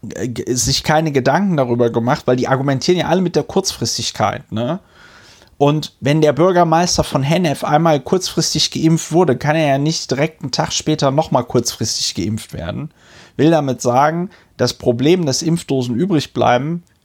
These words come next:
bleibt ja weiterhin bestehen. Und anscheinend haben die sich überhaupt gar nicht überlegt, wie man damit umgeht, außer, <laughs> geil, da fahren wir mal schön alle ins Altenheim und lassen uns impfen.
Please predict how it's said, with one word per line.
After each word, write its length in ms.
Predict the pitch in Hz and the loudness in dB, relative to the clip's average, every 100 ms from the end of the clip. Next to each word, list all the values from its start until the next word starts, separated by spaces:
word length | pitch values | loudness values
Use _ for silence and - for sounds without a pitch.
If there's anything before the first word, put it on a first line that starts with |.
| _ _ - | _ _ 0
bleibt 300 | 127 139 - | 2 2 0
ja 160 | 120 | 0
weiterhin 580 | 117 151 160 139 143 135 | 2 0 0 -4 -4 -6
bestehen. 560 | 135 - 113 98 92 110 _ _ - - | -6 -2 -2 -2 -8 -14 _ _ -20 -12
Und 80 | - | -6
anscheinend 680 | - 147 - 143 135 165 151 | -2 -2 -2 -2 0 0 0
haben 300 | 143 170 170 | -2 -2 -2
die 260 | 160 165 - | -4 -6 -6
sich 380 | - 147 - - | -6 -6 -8 -4
überhaupt 460 | 127 123 151 - - 131 | -2 2 2 0 -14 -2
gar 240 | 127 147 180 | 0 2 0
nicht 240 | 131 - | -2 -6
überlegt, 720 | 120 117 110 117 147 160 - - | -2 0 2 0 -2 -6 -18 -16
wie 200 | 117 131 | -4 -2
man 180 | 170 156 | 2 2
damit 260 | 131 135 - | 0 -2 -4
umgeht, 680 | - 170 160 113 135 165 - | -2 -2 -2 -2 -2 -6 -2
außer, 560 | 131 175 - - 143 131 147 143 131 - - | 2 2 2 2 2 2 2 4 0 -2 -20
<laughs> 140 | _ | _
geil, 320 | 120 123 147 151 - | 4 4 4 -2 -8
da 80 | 120 | -8
fahren 240 | - 131 | 0 2
wir 100 | 143 | 2
mal 140 | 127 120 | 0 0
schön 260 | - 156 | 2 0
alle 240 | 113 143 143 | 2 2 2
ins 220 | 117 - | -2 -2
Altenheim 580 | 117 120 143 131 139 139 | 0 0 0 -2 -2 -2
und 140 | 127 | -2
lassen 340 | 127 131 143 113 | -2 0 -2 -4
uns 180 | 120 | -4
impfen. 440 | 104 120 120 107 | -4 -4 -4 -8